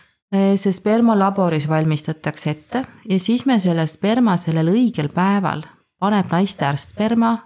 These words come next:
peenikese spetsiaalse kateetriga emaka sisse, läbi emakakaela kanali. Et on, ähm, suhteliselt lihtne ja leebe.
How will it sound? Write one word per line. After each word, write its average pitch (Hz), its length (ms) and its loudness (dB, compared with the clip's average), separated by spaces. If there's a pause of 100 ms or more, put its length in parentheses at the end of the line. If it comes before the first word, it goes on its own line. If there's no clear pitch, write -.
(320)
peenikese 165 800 -2 (100)
spetsiaalse 151 720 -4
kateetriga 170 720 -4 (140)
emaka 175 420 -2
sisse, - 400 -10 (460)
läbi 226 200 -2
emakakaela 151 560 -2
kanali. 139 360 -10 (1160)
Et 175 240 -2
on, 233 400 4
ähm, 170 380 2 (1700)
suhteliselt 170 720 -2
lihtne 170 360 -2
ja 147 120 2
leebe. 143 440 -2